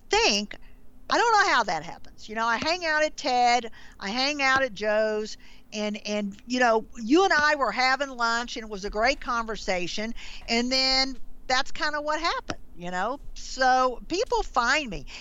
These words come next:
If you're out and about in the right places, and that's another thing an entrepreneur really has to take a look at,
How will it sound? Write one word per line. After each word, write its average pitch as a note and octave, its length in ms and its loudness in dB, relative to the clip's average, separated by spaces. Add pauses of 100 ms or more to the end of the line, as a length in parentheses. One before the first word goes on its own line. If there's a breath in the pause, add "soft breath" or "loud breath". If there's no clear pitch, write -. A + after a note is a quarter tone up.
(140)
If C4 220 0
you're F#4+ 140 4 (260)
out E4 400 6
and E4 160 -2
about A3+ 500 2
in G3+ 160 -8
the G#3 100 -8
right A3 420 -2
places, G#3 520 -8 (300 loud breath)
and A3+ 120 -6
that's F4 240 0
another C#4 400 0
thing A#3+ 320 -2
an A3 140 -2
entrepreneur A#3 640 0
really A#3+ 300 4
has A3+ 220 2
to A3+ 80 -4
take A3 240 -2
a A3 40 -4
look A#3 260 0
at, A#3+ 240 4